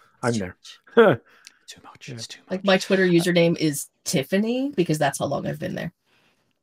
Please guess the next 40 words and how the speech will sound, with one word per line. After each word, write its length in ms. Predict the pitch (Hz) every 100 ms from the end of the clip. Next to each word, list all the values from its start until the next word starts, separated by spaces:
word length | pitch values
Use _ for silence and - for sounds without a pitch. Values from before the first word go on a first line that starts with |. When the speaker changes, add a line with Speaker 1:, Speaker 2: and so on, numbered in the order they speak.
| -
Speaker 3:
Oh, 680 | 120 131 135 131 107 85 - _ _
wow. 240 | 98 107 95
That 200 | 104 104
is, 180 | 98 -
y-, 160 | - 165
do 100 | 247
you 40 |
know 120 | 269 285
what? 200 | 185 120
I 120 | 123
saw 420 | - - 233 240
that 340 | 127 87 80 - _ _ _
when 160 | - 143
I 60 | 165
was 100 | 160
putting 240 | 180 160
the 60 | 151
show 200 | 170 151
notes 220 | 120 110
together. 360 | 98 95 87
I 60 | 92
saw 260 | - 139 131
Tiffany 360 | - 131 -
and 120 | 113
I 60 | 107
thought, 400 | - 117 110 - _ _
"Boy, 460 | 117 113 90 76 73 _ _ _
she 300 | - - 123
either 220 | 113 98
paid 360 | - - 117 113
for 100 | 117
that 200 | 110 107
or 120 | 107
<laughs> 60 | -
she's 240 | - - 147
been 160 | 185
in 200 | 147 190
for 240 | - 143 123
absolutely 640 | 143 - 127 110 120 95
ages." 400 | 110 104 98